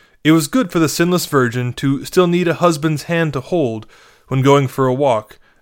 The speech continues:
and an extra hand around the house to do chores maybe when a diaper needed changing. And the Son of God and God himself, he needed a father figure to teach him how to master a trade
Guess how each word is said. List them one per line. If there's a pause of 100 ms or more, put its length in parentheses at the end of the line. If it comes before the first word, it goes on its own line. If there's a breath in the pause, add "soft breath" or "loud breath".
(160)
and
an
extra
hand
around
the
house (120)
to
do
chores
maybe
when (340 soft breath)
a
diaper
needed
changing. (800)
And
the
Son
of
God
and
God
himself, (560 soft breath)
he
needed
a
father
figure (280)
to (120)
teach
him
how
to
master
a
trade